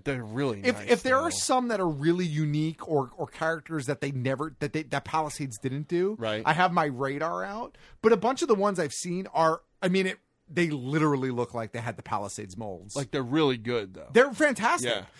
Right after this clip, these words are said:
Speaker 2: But I, I have them.
Speaker 1: No, I
Speaker 2: <laughs>
Speaker 1: got you.
Speaker 2: You
Speaker 1: I
Speaker 2: know what I
Speaker 1: got
Speaker 2: mean?
Speaker 1: you.
Speaker 2: Like,
Speaker 1: I
Speaker 2: I
Speaker 1: got
Speaker 2: just
Speaker 1: you.
Speaker 2: don't need them. All right. Very quickly.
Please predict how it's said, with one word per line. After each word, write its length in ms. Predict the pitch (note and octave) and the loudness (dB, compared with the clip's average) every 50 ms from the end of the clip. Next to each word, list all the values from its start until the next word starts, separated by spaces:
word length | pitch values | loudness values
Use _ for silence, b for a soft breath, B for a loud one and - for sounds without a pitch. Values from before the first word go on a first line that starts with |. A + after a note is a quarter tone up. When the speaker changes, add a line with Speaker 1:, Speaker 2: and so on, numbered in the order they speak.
| B B B - | B B B 4
Speaker 2:
But 100 | G3+ G3+ | 4 4
I, 160 | G#3 G#3+ G#3 _ - | 4 4 0 _ -6
I 60 | E3+ | -6
have 340 | E3 - - D4 D#4+ F#3 A2+ | -6 -6 -12 -12 -12 -12 -14
them. 180 | E2 - G2+ A#2 | -16 -14 -8 -4
Speaker 1:
No, 160 | F3+ G3+ F#3 | 0 2 2
I 120 | E3+ A3 F#3 | 2 2 2
Speaker 2:
<laughs> 20 | |
Speaker 1:
got 240 | F3 E3 C#3 - - | 2 0 -2 -2 -6
you. 80 | C#3 | -8
Speaker 2:
You 100 | C#3 F#3+ | -6 -4
Speaker 1:
I 40 | F#3 | -2
Speaker 2:
know 60 | G3 | 0
what 40 | G3 | 0
I 20 | G3 | 0
Speaker 1:
got 60 | G3 | -2
Speaker 2:
mean? 80 | G3 | -4
Speaker 1:
you. 60 | G3+ G#3 | -6 -6
Speaker 2:
Like, 140 | G3+ G3 | -6 -6
Speaker 1:
I 60 | F#3 F#3+ | -6 -6
Speaker 2:
I 40 | F#3 | -6
Speaker 1:
got 40 | F3+ | -6
Speaker 2:
just 140 | F#3 - | -8 -10
Speaker 1:
you. 60 | - C#3+ | -12 -12
Speaker 2:
don't 80 | C3 | -10
need 160 | D3 F#3 F3+ | -12 -12 -12
them. 120 | - E2 - b b b b b b b - | -14 -18 -20 b b b b b b b -4
All 80 | G3+ | -4
right. 140 | F3+ C3+ - _ _ _ _ _ _ _ _ - _ _ _ _ _ - - - _ _ _ _ - B2+ | -4 -4 -6 _ _ _ _ _ _ _ _ -20 _ _ _ _ _ -20 -20 -20 _ _ _ _ -10 -4
Very 240 | F#3+ G#3+ G#3+ G3 | -2 -2 -2 -2
quickly. 380 | - - C#3+ - - F2+ F2 | -4 -8 -10 -10 -10 -18 -18